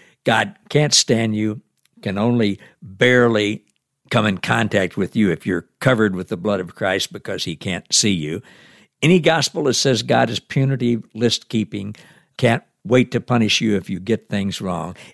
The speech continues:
Any gospel that says that God, who is all love, could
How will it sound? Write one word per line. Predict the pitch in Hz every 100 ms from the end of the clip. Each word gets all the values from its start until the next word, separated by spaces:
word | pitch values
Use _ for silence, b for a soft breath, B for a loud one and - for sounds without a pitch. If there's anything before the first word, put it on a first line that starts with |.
| -
Any | 180
gospel | 175 147 127 - 131
that | 117 104
says | - 127 104
that | 113 92
God, | 110 127 113
who | 110 123
is | 110 98 -
all | 107 139 127
love, | 123 95 82 101 - B B
could | - 110